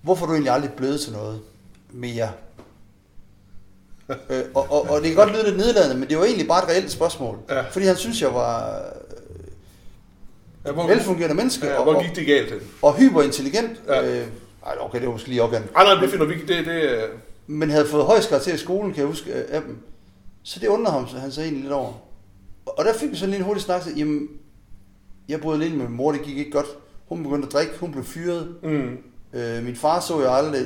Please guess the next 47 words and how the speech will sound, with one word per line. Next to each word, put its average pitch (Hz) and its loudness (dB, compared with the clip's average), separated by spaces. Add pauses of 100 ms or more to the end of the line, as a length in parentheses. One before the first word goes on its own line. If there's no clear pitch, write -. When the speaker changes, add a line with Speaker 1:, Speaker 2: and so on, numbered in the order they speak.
Speaker 1:
Når 127 -4
de 131 -6
så 165 0
hinanden, 139 -2
så 143 -8
skændtes 160 -6
de. 107 -14 (320)
Speaker 2:
Ja. 117 -2 (580)
Speaker 1:
Jeg 143 2
havde 147 2
nok 147 2
noget 131 0
angst 147 -4
og 131 -4
noget 127 -6
depression, 123 -2 (140)
og 127 -8 (320)
alle 185 -2
de 185 -8
ting. 185 -4 (1700)
Speaker 2:
Ja. 110 -6 (800)
Speaker 1:
Og 190 2
det 226 -2
vil 214 -4
sige, 208 -4
at, 135 -4 (140)
øh, 135 -2
da 151 4
jeg 180 6
så 208 2
ramte, 190 -2
øh, 127 -2
uddannelsesverdenen, 131 0
som 120 -8
jeg 127 0
heller 170 6
ikke 156 2
havde 123 0
prøvet 139 0
før, 123 2 (1160)
så - -10
blev 147 -4
jeg 131 0
bare 147 4
mødt 165 -2
af 127 -2
nogle 120 -6